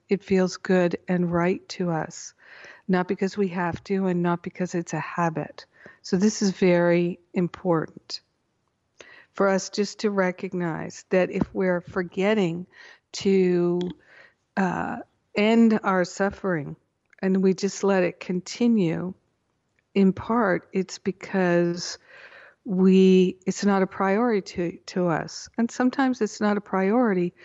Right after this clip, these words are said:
because we think that our choices won't really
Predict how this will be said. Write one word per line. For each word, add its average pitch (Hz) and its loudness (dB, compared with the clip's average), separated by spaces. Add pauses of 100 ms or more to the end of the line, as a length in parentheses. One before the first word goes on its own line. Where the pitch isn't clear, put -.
(300)
because 220 0
we 208 2
think 220 -2
that 175 0
our 185 2
choices 202 -2
won't 196 0 (160)
really 175 0